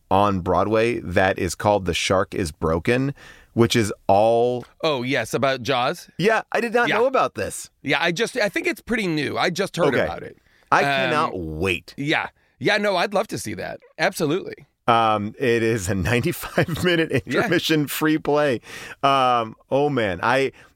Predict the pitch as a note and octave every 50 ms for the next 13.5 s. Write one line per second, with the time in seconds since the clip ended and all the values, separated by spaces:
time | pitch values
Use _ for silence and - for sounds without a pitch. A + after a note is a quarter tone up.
0 | _ - B2+ C3 C3+ C3 B2 A#2 A2+ C3+ D3 D#3+ D#3 C#3+ B2 B2+ B2 A#2 A#2 A2+
1 | G#2+ G2+ F#2 G#2+ - - A2+ C#3+ C#3+ - - - A2+ G#2+ A2+ G2+ F2+ D#2+ D#2+ -
2 | F2+ F2 - - E2 D#2+ E2+ G#2+ A2 F#2+ - D#2+ G2 F#2 - - - F2 E2+ D#2
3 | D2+ - - - A2 B2 - D#3+ E3+ D#3 C3+ D3 C#3+ A#2+ A#2+ D3 E3+ - A3+ -
4 | E3 A#3 - - G#3+ D#3+ G3+ A3+ C#4+ D#4 D4 B3+ A#3 A3+ G#3 A3 G#3+ - _ _
5 | _ - - - - D#3 D#3+ E3+ E3+ E3 E3+ D#3+ E3 F3+ E3+ E3 D#3 D#3 E3 E3+
6 | E3 E3 E3 E3 E3 D3 D#3 D#3+ D#3 D3+ C#3 - D#3+ D3+ - D#3 D3 C#3+ - D3+
7 | C#3 B2+ B2+ B2+ B2 C3 B2+ B2+ A2+ - C3 A#2 - A#2+ A2 - B2 A2 A2 A2
8 | G2+ F#2+ A2+ G#2+ - A#2 A2 A2 A#2+ C3 C3 B2+ - - - - - - - B2+
9 | D#3+ F3+ G#3 A3 F#3 F3 G#3+ A3 G#3 G#3 G#3 G#3+ G#3 E3 D3+ D3+ D#3+ C3+ D3+ D#3+
10 | F3 F#3 G3+ G3+ - F3 - D3 C3 A#2+ C#3+ C3+ C#3 C3+ C#3+ D3+ D#3+ D#3 C#3 A#2+
11 | D3 D3 D3 C#3+ C3+ B2+ B2 A#2 A#2 D3 C3 B2+ B2 A#2 A#2 B2 C3 C3+ C#3 C#3
12 | C3+ B2 - - - B2 A2+ A2+ A#2 A#2 A#2 - - G#2+ F#2+ G2+ B2 B2+ A#2 G2
13 | A2+ G2 F#2 E2+ - - - - A#2